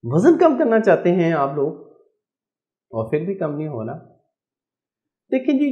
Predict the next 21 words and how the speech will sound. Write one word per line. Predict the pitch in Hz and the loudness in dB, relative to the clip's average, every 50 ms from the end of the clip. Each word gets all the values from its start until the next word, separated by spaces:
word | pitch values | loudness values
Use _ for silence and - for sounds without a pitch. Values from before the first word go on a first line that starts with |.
| 247 247 | -2 -2
जो | - 254 | -2 -2
भूख | 214 185 156 165 180 214 262 262 - | 0 0 2 4 4 4 4 2 2
लगाने | 285 240 175 170 151 143 147 160 160 | 2 2 4 4 4 4 2 2 4
वाले | 156 151 143 143 143 147 | 4 2 2 2 0 0
हार्मोन्स | 143 135 120 110 110 113 120 147 196 214 190 147 | 2 2 0 0 0 0 0 0 0 0 0 0
हैं | 147 120 123 143 185 226 - - - _ - - _ _ _ - | -2 -2 -2 -4 -6 -8 -10 -16 -20 _ -20 -20 _ _ _ -2
उनको | 202 226 247 240 254 254 214 | 0 0 2 2 2 2 2
बैलेंस | 170 160 147 151 147 147 - | 4 2 2 2 0 -4 -2
करना | 147 120 113 107 107 | -2 -2 0 0 0
होगा। | 110 92 76 - - - - - _ _ _ _ _ _ _ _ _ _ _ _ _ _ _ _ _ _ _ - 139 | -2 -4 -4 -6 -10 -12 -14 -16 _ _ _ _ _ _ _ _ _ _ _ _ _ _ _ _ _ _ _ 0 4
जब | 175 214 208 214 | 4 4 4 4
तक | 190 - - 196 | 0 0 0 0
उनको | 185 196 196 208 185 156 | 0 0 0 0 0 2
बैलेंस | 143 147 190 220 220 - | 2 2 2 0 -2 -2
नहीं | 220 190 | -4 -2
करेंगे | - - 104 131 151 190 226 240 208 | -2 -2 -2 -2 -4 -4 -4 -4 -4
भूख | 160 160 170 175 - | -4 -4 -4 -4 -2
तो | 202 190 | -2 0
ज़्यादा | 202 196 196 208 | 0 0 2 2
लगती | 208 208 208 208 - 262 240 | 0 0 -2 -4 -6 -4 -2
रहेगी। | 220 202 196 185 185 180 | -2 -2 -4 -4 -6 -8